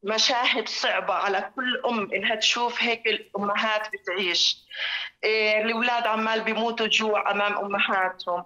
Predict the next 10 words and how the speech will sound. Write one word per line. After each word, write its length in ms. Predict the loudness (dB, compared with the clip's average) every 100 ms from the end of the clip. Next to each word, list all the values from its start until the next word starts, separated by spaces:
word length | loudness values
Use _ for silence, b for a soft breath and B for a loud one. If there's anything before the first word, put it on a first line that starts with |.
| -4
أمهات 480 | -2 0 2 0 0
لم 160 | -2
تجد، 600 | 0 0 2 0 -2 0
إيه، 680 | 2 2 2 2 2 2 0
أكل، 580 | 0 0 2 2 0 -2 -2
إيه، 200 | 0 2
لم 220 | 0 -2
تجد 400 | 0 0 0 0
مسكن، 800 | 0 0 0 0 2 2 0 -2
إيه، 220 | -2 -2